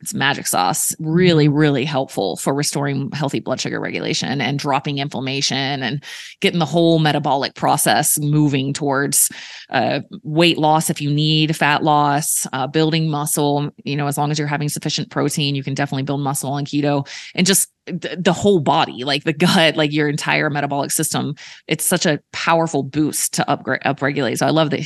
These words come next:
Speaker 1: to hear that you're doing that same thing as well.
Speaker 2: Yeah. And it's great. And it's by the time you've sort of gone through, let's say, a four week or a six week or even an
Speaker 1: Mm-hmm.
Speaker 2: eight week, let's say, periodization, where you're kind of trying to build some foundational strength with the client, let's say,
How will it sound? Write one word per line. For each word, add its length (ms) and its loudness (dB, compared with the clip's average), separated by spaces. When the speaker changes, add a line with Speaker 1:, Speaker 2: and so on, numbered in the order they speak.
Speaker 1:
to 100 0
hear 160 0
that 120 0
you're 120 -2
doing 220 -2
that 200 -2
same 240 -4
thing 200 -6
as 140 -6
well. 240 0
Speaker 2:
Yeah. 180 6
And 120 8
it's 180 2
great. 180 2
And 120 6
it's 140 4
by 200 4
the 80 4
time 320 4
you've 100 6
sort 180 4
of 100 4
gone 320 4
through, 160 4
let's 240 2
say, 160 6
a 60 6
four 320 4
week 300 2
or 80 4
a 60 2
six 340 0
week 220 2
or 80 4
even 180 6
an 80 6
Speaker 1:
Mm-hmm. 80 6
Speaker 2:
eight 140 6
week, 200 2
let's 180 2
say, 120 4
periodization, 920 4
where 120 6
you're 160 6
kind 200 4
of 80 0
trying 280 4
to 60 6
build 420 4
some 460 2
foundational 600 6
strength 480 2
with 100 2
the 60 -2
client, 480 -4
let's 220 -4
say, 360 2